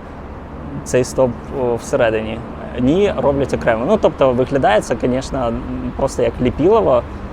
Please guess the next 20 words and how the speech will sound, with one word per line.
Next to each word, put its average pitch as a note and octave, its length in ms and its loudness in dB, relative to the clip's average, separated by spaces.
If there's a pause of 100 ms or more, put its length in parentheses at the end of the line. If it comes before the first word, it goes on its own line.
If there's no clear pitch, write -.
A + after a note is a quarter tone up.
(140)
і A#2+ 340 4
доволі B2 320 2
жахливо. A#2 500 0 (840)
Так, B2+ 200 6
ну F3 200 4 (140)
от C3 80 2
зробили, D#3 440 6
е, C3 580 4
підземний C#3+ 380 4
перехід. F#3 360 6 (100)
Знову F3+ 240 8
ж - 100 6
таки, - 180 10
зверніть F#3+ 380 8
увагу, E3+ 440 8
куди G#3+ 220 10
тут A3 180 8
буде G3 300 8 (120)
йти B2+ 220 8
вода. C3 340 6